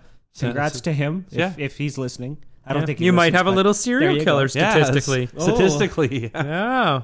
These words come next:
Speaker 1: Yeah, it's,
Speaker 2: But
Speaker 1: uh,
Speaker 2: congrats to him.
Speaker 3: Yeah.
Speaker 1: No, I'm just like, y-, y-, you just look at it and there's, like, no hope, and it, it doesn't seem that, uh, anyone really wants to work on the right things, but they're all right there.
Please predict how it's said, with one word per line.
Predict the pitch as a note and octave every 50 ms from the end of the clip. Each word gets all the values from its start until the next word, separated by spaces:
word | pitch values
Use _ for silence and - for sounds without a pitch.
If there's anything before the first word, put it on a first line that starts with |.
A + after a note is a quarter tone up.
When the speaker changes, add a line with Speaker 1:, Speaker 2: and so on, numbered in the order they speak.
| - _
Speaker 1:
Yeah, | C3 D3+ E3 D#3+ C#3+ B2+ B2
it's, | A#2+ - - -
Speaker 2:
But | D3 B2+
Speaker 1:
uh, | B2
Speaker 2:
congrats | A#2+ A#2 A2+ A3+ B3+ B3 -
to | - C#4 A#3+
him. | F#3 E3 E3 - - _ _ _ -
Speaker 3:
Yeah. | F3 G3 A#3 C#4+ E4 C#4+
Speaker 1:
No, | D#3+ F#3 G3+ F#3
I'm | E3+ E3+ F#3 F#3+
just | F3 F#3+ - - - -
like, | F3+ E3 D#3 D3
y-, | D3 C#3+ - - C3+
y-, | D#3
you | E3+ D#3+ E3+ E3+ F3 E3 D#3+ E3
just | D#3+ E3+ D3+ B2
look | C#3+ D#3+ D3+ -
at | E3+ C3+
it | A2+ G#2 G2+ G#2+
and | A2 G#2+ G#2+ G#2+ - - _ _ _ _ _
there's, | - C#3 B2+ B2+
like, | C#3+ C3+ B2+
no | C#3+ C#3+ C3+
hope, | B2 C#3 C#3+ C3 G2+ - - C3 -
and | A#2 A2+ A#2 A#2 A#2 A2 G#2+ G#2 G#2 G2+ G2 - - - _ _ _ _ _ _ _ -
it, | A#2+ B2+ B2+
it | C3 C#3 C#3 B2+
doesn't | D3+ C#3+ C3+ C#3 C3 B2
seem | - - - C3 C3+ C3+ C3+ B2+ A#2
that, | A2 G#2+ G#2 G#2 - - -
uh, | A2+ G#2 G2+ G2 F#2+ F#2+ G2+ G2+ A2+
anyone | A#2 B2 B2 A#2 A2
really | A2+ A2+ A#2
wants | A2 A2+ A#2 - -
to | A2
work | A2 A#2 A#2 A2
on | A2+ G#2+
the | G#2
right | G#2+ A2 A2+ A2
things, | - A#2+ B2+ C3+ A#2 G2+ G2 F#2 F#2
but | G2 G2+ F#2+ G2+ - _ _ _ _ _ _ _ _ -
they're | A#2 A#2+ A2+
all | A#2 B2+ C3+ C3+
right | A#2 A#2 B2 B2+ A#2+ A2
there. | A#2 B2+ D3+ C#3 G#2 -